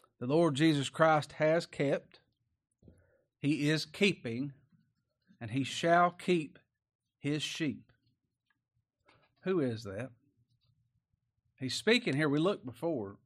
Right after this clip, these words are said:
in this portion, we'll read later in verse twenty, he's speaking, uh,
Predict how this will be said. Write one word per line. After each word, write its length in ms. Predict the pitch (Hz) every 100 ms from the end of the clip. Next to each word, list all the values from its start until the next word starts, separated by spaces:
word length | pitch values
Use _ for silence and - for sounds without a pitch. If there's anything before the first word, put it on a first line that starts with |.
| _ -
in 120 | 120
this 180 | 170 -
portion, 720 | - 202 254 254 - 92 127 _ _ _ _ _ -
we'll 160 | 120 131
read 240 | 139 127
later 260 | 135 127 123
in 80 |
verse 220 | 117 123 -
twenty, 260 | - 165
he's 100 | 127
speaking, 380 | - 190 165 120
uh, 240 | 113 117